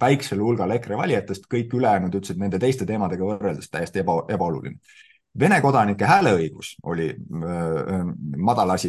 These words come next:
kusjuures mõneti üllataval kombel oli see väga madal, äh, madala olulisusega venekeelsete valijate jaoks. Sisserände piiramine oli, äh, madal seal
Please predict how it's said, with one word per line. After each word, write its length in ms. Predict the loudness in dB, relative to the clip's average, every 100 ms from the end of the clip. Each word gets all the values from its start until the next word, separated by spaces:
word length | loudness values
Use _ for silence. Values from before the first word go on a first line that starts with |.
| -2
kusjuures 380 | 0 2 0 -2 -14 _ -16 -14 -12
mõneti 480 | -6 0 2 0 0
üllataval 380 | 2 2 2 0
kombel 320 | 2 2 0 0
oli 160 | -2 -2
see 80 | -2
väga 220 | -2 0
madal, 320 | 0 2 0 -2
äh, 220 | -6 -6 -6
madala 460 | -2 0 2 2 0
olulisusega 720 | 0 -2 -4 -6 -10 -8 2
venekeelsete 500 | 4 4 0 -6 -8
valijate 380 | -6 -6 -8 -10
jaoks. 300 | -12 -14 -20 _ _ _ _ _ -6
Sisserände 600 | -2 0 2 2 2 2
piiramine 540 | 4 4 2 0 -4 -8 _ _ _ _ _ _ _ _ -2
oli, 300 | 2 2 0
äh, 380 | 0 0 0 2
madal 400 | 2 2 0 -2
seal 240 | -4 -4